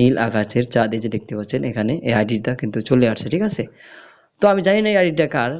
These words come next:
তো এখানে কিন্তু আমি নাম্বারটা লিখে অ্যাড করার পরে কিন্তু আইডিটা চলে আসছে, দেখতে পাচ্ছেন লাস্ট সিন আছে এখানে উন-, ও, চব্বিশে জুন এই যে আটটা চুয়ান্ন মিনিটে এই আইডিটা, ঠিক আছে? তো মূলত এই আইডিটা আমি এখানে নাম্বার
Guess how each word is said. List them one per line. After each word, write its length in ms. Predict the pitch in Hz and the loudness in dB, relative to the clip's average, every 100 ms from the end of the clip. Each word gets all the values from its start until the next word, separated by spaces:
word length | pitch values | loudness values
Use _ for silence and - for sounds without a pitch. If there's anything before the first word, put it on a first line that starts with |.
| - | -8
তো 80 | 135 123 120 117 135 | -4 -2 -2 0 0
এখানে 220 | 147 147 151 | 2 0 0
কিন্তু 140 | 151 151 | 0 2
আমি 100 | 123 113 113 | 2 2 0
নাম্বারটা 340 | 113 117 120 117 | 0 0 0 -2
লিখে 180 | 113 139 | 0 2
অ্যাড 120 | 120 107 | 2 2
করার 180 | 131 113 113 | 2 2 4
পরে 140 | 117 113 | 2 2
কিন্তু 140 | 117 110 | 4 4
আইডিটা 280 | 104 107 107 113 - - 123 | 4 0 -2 -6 -10 -8 0
চলে 180 | 113 110 | 4 4
আসছে, 160 | 110 - | 2 0
দেখতে 160 | 113 110 | 0 2
পাচ্ছেন 220 | 120 131 120 | 0 2 0
লাস্ট 200 | 110 110 - | 0 -2 -2
সিন 140 | 110 104 | 0 0
আছে 140 | 110 107 | 0 -2
এখানে 220 | 104 104 147 - - | 0 0 0 -4 -4
উন-, 180 | 117 113 110 | 0 0 0
ও, 40 | 107 104 | -2 -2
চব্বিশে 400 | 120 107 113 - 101 | -2 0 -2 0 0
জুন 160 | 104 147 127 | 0 -2 0
এই 60 | 107 | -2
যে 40 | 107 | -2
আটটা 280 | 117 - 110 110 - | -6 -6 -6 -6 -8
চুয়ান্ন 240 | - 110 110 | -2 -2 0
মিনিটে 200 | 107 107 113 | 0 4 4
এই 60 | 117 - _ - 117 | 2 -4 _ -6 -2
আইডিটা, 260 | 104 98 107 | 0 0 -2
ঠিক 80 | 151 180 | 0 -2
আছে? 140 | - - - - - _ | -4 -8 -18 -20 -20 _
তো 60 | 175 190 | 2 6
মূলত 220 | 190 190 | 6 6
এই 120 | 208 151 | 4 4
আইডিটা 280 | 143 139 185 135 | 0 0 0 0
আমি 120 | 120 110 | -2 -2
এখানে 240 | 113 113 143 139 | -2 -2 -2 0
নাম্বার 220 | 113 113 | 2 2